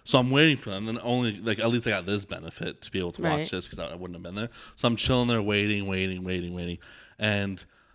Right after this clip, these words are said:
Speaker 1: like, these people get in the car, and, like, the car starts driving off. And the guy, like, some random guy, I don't know if he knew the passengers, but he kicks the Uber car. And the, like, the Uber driver just stops. You know where all the bars are
Speaker 2: Right,
Speaker 1: at?
Speaker 2: right, right.
Speaker 1: It's kinda, it's not busy, but it's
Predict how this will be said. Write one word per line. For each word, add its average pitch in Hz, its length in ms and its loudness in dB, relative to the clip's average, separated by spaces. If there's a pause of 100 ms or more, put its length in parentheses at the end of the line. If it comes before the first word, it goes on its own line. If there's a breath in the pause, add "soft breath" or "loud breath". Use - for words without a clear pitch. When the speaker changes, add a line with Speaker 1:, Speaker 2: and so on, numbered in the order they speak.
(120)
Speaker 1:
like, 107 140 -4
these 123 160 -6
people 147 300 -2
get 123 200 0
in 123 60 -4
the 117 80 -4
car, 104 480 -4
and, 113 80 -6
like, 107 140 -2
the 104 60 -4
car 120 220 -4
starts 110 220 -4
driving 101 180 -4
off. 95 140 -10
And 107 120 -8
the 107 60 -6
guy, 113 240 0
like, 101 300 -2
some 110 420 -6
random 110 340 0
guy, 104 300 0
I - 20 2
don't 123 100 0
know 120 60 -2
if 113 100 -6
he 104 120 -12
knew 101 220 -6
the 131 100 -8
passengers, 151 680 -6 (320 soft breath)
but 113 100 0
he 104 80 0
kicks - 340 -4
the 127 80 0
Uber 107 300 -4
car. 92 420 -8 (460 soft breath)
And 117 120 -2
the, 110 300 0
like, 120 280 -4
the 120 80 0
Uber 135 220 0
driver 107 280 -2
just 101 200 -6
stops. 98 300 -4
You 143 60 -6
know 147 80 -4
where 104 100 -4
all 92 80 -6
the 92 80 -12
bars 92 380 -6
are 104 80 -2
Speaker 2:
Right, 156 220 2
Speaker 1:
at? 143 60 0
Speaker 2:
right, 147 140 0
right. 147 140 -4
Speaker 1:
It's 143 80 -8
kinda, 127 240 -2
it's - 100 -8
not 117 320 -6
busy, 123 320 2
but 107 140 -2
it's - 160 -10